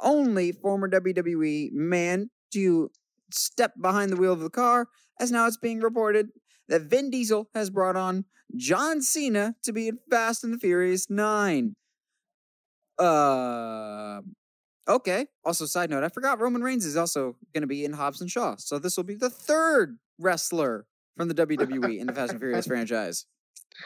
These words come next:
Speaker 2: This is, <laughs> this is just, they're just becoming the movies of the big, swole, funny guys. Like, it's, it's, I don't, it,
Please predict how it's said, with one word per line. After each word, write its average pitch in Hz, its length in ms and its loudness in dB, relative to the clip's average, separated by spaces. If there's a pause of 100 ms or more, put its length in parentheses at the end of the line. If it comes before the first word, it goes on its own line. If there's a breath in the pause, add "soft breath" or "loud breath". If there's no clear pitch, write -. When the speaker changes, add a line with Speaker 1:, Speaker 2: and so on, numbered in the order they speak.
(280 loud breath)
Speaker 2:
This 190 260 4
is, 226 360 2 (460)
<laughs> - 1400 -2
this 175 220 4
is 220 140 0
just, 185 340 2
they're 180 400 0
just 226 300 2
becoming 202 460 2
the 175 80 2
movies 180 460 4
of 160 120 2
the 147 60 -6
big, 160 240 0
swole, 160 440 6
funny 156 320 2
guys. 110 460 0 (840)
Like, 190 220 4
it's, 190 420 2 (400)
it's, 202 320 0
I 240 140 6
don't, 214 200 2
it, 220 280 4